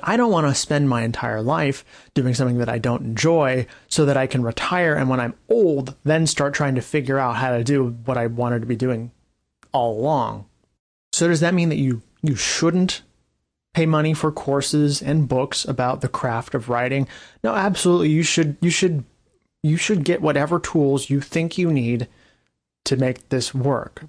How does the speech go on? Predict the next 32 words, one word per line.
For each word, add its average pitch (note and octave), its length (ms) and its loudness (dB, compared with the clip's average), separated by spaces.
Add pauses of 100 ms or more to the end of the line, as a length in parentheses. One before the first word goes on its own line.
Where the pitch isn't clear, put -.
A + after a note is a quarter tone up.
(120)
But G#3 160 -2
just D#3 260 0
know D#3+ 560 2 (440)
that C#3 260 -2
they D3+ 140 2
are D3 100 2
not D3 460 2
going C3+ 200 0
to C#3 120 -2
make C3+ 240 0
it B2+ 80 -2
any B2 320 -2
easier. B2+ 560 0
You're C3 160 0
still F3+ 340 2
gonna D#3 160 0
have C3 160 0
to - 80 -10
put - 180 -4
in A2+ 120 0
the A2+ 80 0
work. A2+ 320 -2 (360)
You're - 80 -10
still D3 220 0
gonna D3 160 2
have C3 80 -2
to - 80 -12
put B2+ 220 -2
in A2+ 80 -2
the A#2 80 -6
time, B2+ 500 0 (260)
the - 140 -4